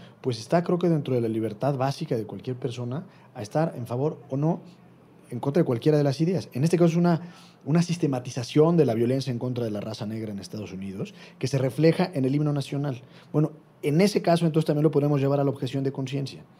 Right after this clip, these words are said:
como los testigos de Jehová, que no, que no, que no,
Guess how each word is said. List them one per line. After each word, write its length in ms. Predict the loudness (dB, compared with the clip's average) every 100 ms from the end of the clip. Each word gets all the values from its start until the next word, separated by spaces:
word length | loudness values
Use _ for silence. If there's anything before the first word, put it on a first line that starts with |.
| -20 -20 -20 -20 -14
como 200 | -8 -6
los 100 | -6
testigos 320 | -8 -2 0
de 60 | 0
Jehová, 300 | -4 -2 -2
que 100 | -2
no, 340 | -2 -4 -6 -6
que 100 | -6
no, 580 | -4 -6 -6 -8 -10 -12 -10
que 100 | -6
no, 160 | -4